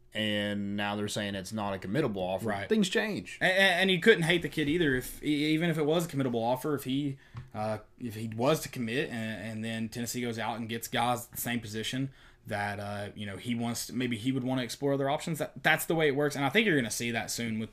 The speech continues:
Speaker 2: with some, some of the other guys in this class. I think you'll see some decommitments where they're, uh, maybe seeking, uh, other opportunities. So I, I think for Tennessee fans, expect that.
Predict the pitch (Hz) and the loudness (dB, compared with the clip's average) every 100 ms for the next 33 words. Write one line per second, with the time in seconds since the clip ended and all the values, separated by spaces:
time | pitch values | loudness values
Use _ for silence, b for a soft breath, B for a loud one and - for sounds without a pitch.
0 | - 117 120 113 107 - 123 107 107 104 | -8 -6 -4 -4 -6 -8 -8 -8 -8 -12
1 | - - 113 110 107 104 101 104 - 117 | -14 -10 -8 -4 -2 -4 -6 -10 -6 -4
2 | 113 110 - B B B 139 123 117 131 | -4 -6 -10 B B B -2 0 0 -2
3 | 113 110 117 110 107 104 107 110 104 104 | -2 -2 -2 -4 -6 -6 -8 -8 -6 -4
4 | 104 101 101 98 95 B B B B 135 | -4 -4 -4 -6 -10 B B B B 2
5 | 131 117 - 127 110 113 107 101 - - | 2 2 0 0 -2 -4 -4 -8 -14 -14
6 | 98 95 101 104 101 101 104 110 107 107 | -12 -8 -6 -6 -6 -6 -8 -6 -4 -6
7 | 107 139 139 135 - 151 151 190 190 165 | -2 2 4 4 2 0 2 0 0 -4
8 | 175 170 175 208 202 160 - 139 - 196 | -2 -2 0 0 0 -2 -4 -6 -2 -2
9 | 190 | -4